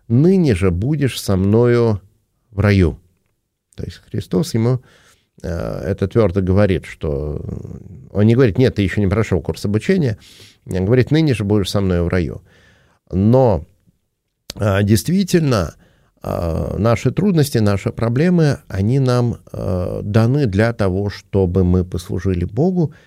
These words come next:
для того, чтобы мы возросли, э, в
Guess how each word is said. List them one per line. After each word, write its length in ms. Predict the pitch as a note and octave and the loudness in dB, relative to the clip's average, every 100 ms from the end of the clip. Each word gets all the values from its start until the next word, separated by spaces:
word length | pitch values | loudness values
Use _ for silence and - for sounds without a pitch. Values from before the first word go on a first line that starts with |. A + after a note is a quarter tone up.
| _ _ - | _ _ 0
для 180 | C#3 | 0
того, 240 | C#3 A2+ A2 | 2 2 0
чтобы 320 | - G#2+ F#2 | -2 -2 0
мы 380 | F2+ F2+ F#2+ F2 | 2 4 2 0
возросли, 960 | G2 G2+ G#2 G#2 - - A2+ G#2 E2 | 0 0 2 0 -2 -2 2 2 0
э, 500 | D#2 D#2 - _ - - - - - - - - - - | -4 -12 -20 _ -20 -12 -10 -8 -12 -12 -14 -14 -14 -2
в 440 | F#2+ F#2 F2+ F2+ | 0 2 2 -2